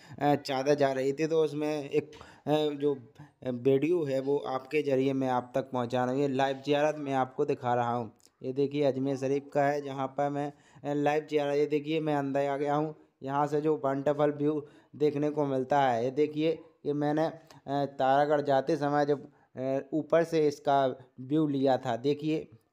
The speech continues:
ये देखिए कितना शानदार मज़ा यहाँ से दिखाई देता है। और देखिए अब पहुँचे हैं हम अंदर।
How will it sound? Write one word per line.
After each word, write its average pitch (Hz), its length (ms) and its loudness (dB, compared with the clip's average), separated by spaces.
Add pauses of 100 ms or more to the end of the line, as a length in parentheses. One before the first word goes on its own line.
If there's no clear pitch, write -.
ये 135 100 -6
देखिए 147 200 -2
कितना 151 360 -2
शानदार 139 640 -2 (160)
मज़ा 143 320 2
यहाँ 135 300 0
से 131 160 -6
दिखाई 127 380 -2
देता 127 300 0
है। 120 260 -2 (200)
और 139 120 -2
देखिए 165 580 -2 (160)
अब 156 300 0
पहुँचे 151 300 2
हैं 156 140 2
हम 160 220 -2
अंदर। 139 420 0